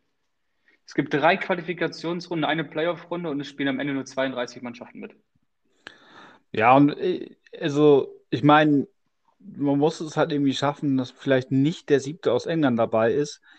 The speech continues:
Speaker 2: weil es gibt ja das Problem, es ist ja nicht nur, dass die großen Vereine sich innerhalb der Ligen immer mehr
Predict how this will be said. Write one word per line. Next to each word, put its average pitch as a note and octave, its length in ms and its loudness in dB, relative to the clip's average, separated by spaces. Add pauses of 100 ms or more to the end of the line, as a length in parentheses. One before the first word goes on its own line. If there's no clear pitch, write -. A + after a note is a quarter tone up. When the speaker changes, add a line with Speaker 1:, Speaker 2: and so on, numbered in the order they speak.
(260)
Speaker 2:
weil E3 580 6
es C#3+ 200 -4
gibt F#3 180 -6
ja D#3 80 6
das C#3 220 4
Problem, C#3+ 580 0
es - 180 -8
ist - 140 -8
ja D3 80 4
nicht C#3+ 220 2
nur, C#3+ 100 6
dass C3+ 140 2
die B2 100 -12
großen C#3 800 4
Vereine D#3 540 2
sich D3+ 240 -4
innerhalb E3+ 400 2
der E3+ 120 2
Ligen E3+ 280 -2
immer D#3 220 2
mehr D#3 500 2